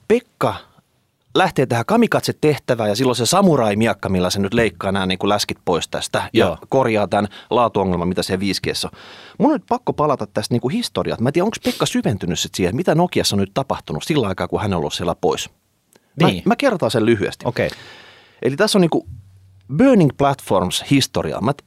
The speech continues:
Speaker 1: nopeasti naputtelin tähän sitten, että mistä on ollut Nokiassa viimeisen kahdenkymmenen vuoden aikana kyse. No siellä oli Jorma Isojore Ollila. Hänellä oli se,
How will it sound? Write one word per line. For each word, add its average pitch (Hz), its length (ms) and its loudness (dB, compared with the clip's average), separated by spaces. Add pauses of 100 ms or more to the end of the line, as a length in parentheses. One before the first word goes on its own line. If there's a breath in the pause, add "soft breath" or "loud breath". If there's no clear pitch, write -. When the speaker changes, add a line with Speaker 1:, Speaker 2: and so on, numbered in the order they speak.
Speaker 1:
nopeasti 160 520 2
naputtelin 98 640 0
tähän 87 220 -4
sitten, - 260 -8
että - 80 -6
mistä 208 280 0
on 135 40 2
ollut 117 140 2
Nokiassa 107 500 0
viimeisen 135 320 2
kahdenkymmenen 87 480 -2
vuoden 85 180 -2
aikana 80 320 -4
kyse. 92 240 -6 (760 loud breath)
No - 60 -2
siellä 262 240 4
oli 120 180 2 (340 soft breath)
Jorma 156 600 4
Isojore 110 520 4
Ollila. 101 460 2 (440 loud breath)
Hänellä 196 320 2
oli 151 160 4
se, 147 200 2